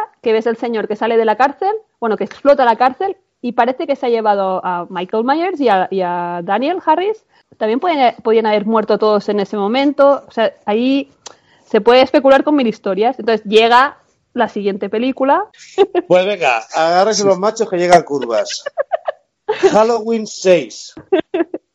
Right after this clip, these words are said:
Speaker 2: Seis años después de, de la película anterior.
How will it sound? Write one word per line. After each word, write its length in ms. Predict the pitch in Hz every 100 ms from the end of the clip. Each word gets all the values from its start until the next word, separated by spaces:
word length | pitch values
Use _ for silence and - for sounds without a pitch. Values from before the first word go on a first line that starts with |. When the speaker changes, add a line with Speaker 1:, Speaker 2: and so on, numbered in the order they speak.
| -
Speaker 2:
Seis 300 | 202 208 233
años 320 | 226 226 208
después 640 | 175 185 185 214 240 - -
de, 840 | 147 156 143 139 135 131 127 123
de 80 | 127
la 160 | 123 123
película 380 | 123 143 160 147
anterior. 520 | 123 120 113 110